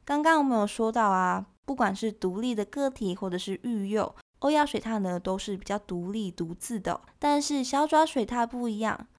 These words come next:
小爪水獭是群居的动物，它们通常啊会是四到十二只组成一个家庭，而育幼的时候啊是最明显的哦。比起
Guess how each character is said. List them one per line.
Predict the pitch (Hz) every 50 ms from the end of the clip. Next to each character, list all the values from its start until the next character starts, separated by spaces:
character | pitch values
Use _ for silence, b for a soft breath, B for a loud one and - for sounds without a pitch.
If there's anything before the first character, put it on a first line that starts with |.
| _ _
小 | - - - 202
爪 | 208 226 226 233
水 | 226 - 196
獭 | 180 - 208 208 190 185
是 | 185 - 214 196
群 | - - - - 190 180 180 196
居 | 214 - 269 294
的 | 285 277
动 | 262 269 285 269 254 247 254
物， | 240 208 B B B B B B B
它 | - 330
们 | 349 359 349
通 | - 349 349 359
常 | - 330 269 240
啊 | 226 214 208
会 | - 226 208
是 | 202 202 - 220 196
四 | 196 - - - 226
到 | 196 196 214 196 185
十 | 185 - - - 202
二 | 214 226
只 | 214 - - 220 214 220 214
组 | - - - 226 226
成 | 226 - 262 262 -
一 | 277
个 | 277 277
家 | 262 285 277 285 302
庭， | 294 - 269 247 240 247 254 254 B B B B B B
而 | - 254 262 269 262 -
育 | 302 320 311 277
幼 | 269 285 269
的 | 240 208 208
时 | - - - - 185
候 | - - 214
啊 | 202 190 170
是 | 185 - 214
最 | 196 - - 269 247
明 | 226 208 190 185 202 214
显 | - - 202 185
的 | 170 170 160
哦。 | - - _ _ _ _ _
比 | - 294
起 | 320 - - 311 269 -